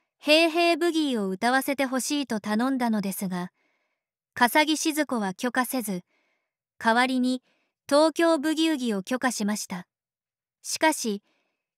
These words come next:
笠置シヅ子が東京ブギウギなら歌っていいという許可を出したのが、本番直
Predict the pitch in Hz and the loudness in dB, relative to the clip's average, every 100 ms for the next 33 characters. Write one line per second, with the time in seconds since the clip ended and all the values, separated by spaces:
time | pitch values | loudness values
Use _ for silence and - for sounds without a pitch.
0 | _ - 262 330 330 330 - 311 320 262 | _ 0 2 4 4 2 0 -2 -2 -2
1 | 220 196 - 277 311 339 330 320 330 311 | -4 -6 0 0 2 2 2 2 0 0
2 | 320 262 226 214 196 190 185 240 - - | 0 0 0 0 -2 -4 -2 -2 -2 -2
3 | 262 302 311 262 214 208 190 269 277 269 | 0 0 -2 -2 -2 -2 0 -2 2 0
4 | 208 214 226 - 214 196 185 185 - _ | 0 -2 -4 -4 -2 -2 -4 -8 -12 _
5 | _ _ _ _ 262 294 294 294 277 | _ _ _ _ 0 2 2 0 0